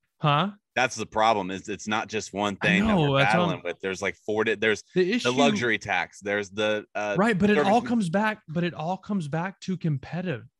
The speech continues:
Speaker 2: Right.
Speaker 1: competitiveness.
Speaker 2: You're right.
Speaker 1: Like,
Speaker 2: You're
Speaker 1: I
Speaker 2: right.
Speaker 1: feel like M L B is really fighting hard against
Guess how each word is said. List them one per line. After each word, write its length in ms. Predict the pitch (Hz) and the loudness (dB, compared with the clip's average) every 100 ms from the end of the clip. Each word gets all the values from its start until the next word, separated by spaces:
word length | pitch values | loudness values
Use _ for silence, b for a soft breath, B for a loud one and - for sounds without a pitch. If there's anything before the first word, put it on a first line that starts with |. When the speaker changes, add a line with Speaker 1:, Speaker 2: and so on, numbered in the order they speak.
| - | -8
Speaker 2:
Right. 100 | 143 | -6
Speaker 1:
competitiveness. 540 | 143 170 160 127 110 | -4 -4 -6 -8 -8
Speaker 2:
You're 100 | 104 | -2
right. 160 | 113 82 - _ | -2 -2 -6 _
Speaker 1:
Like, 160 | 151 156 | -2 0
Speaker 2:
You're 80 | 160 | 0
Speaker 1:
I 40 | |
Speaker 2:
right. 100 | - | 0
Speaker 1:
feel 80 | 208 | 0
like 200 | 214 202 | 0 0
M 140 | 196 196 | 0 0
L 100 | 185 | 0
B 160 | 185 | 0
is 120 | 175 135 | -2 -2
really 300 | 147 180 180 | -2 -2 -2
fighting 440 | - 165 170 180 | -4 -2 -2 -2
hard 420 | 139 139 135 151 160 | -4 -2 0 0 -2
against 840 | - 131 120 147 139 139 - - | -8 -14 -8 -4 -2 -4 -10 -20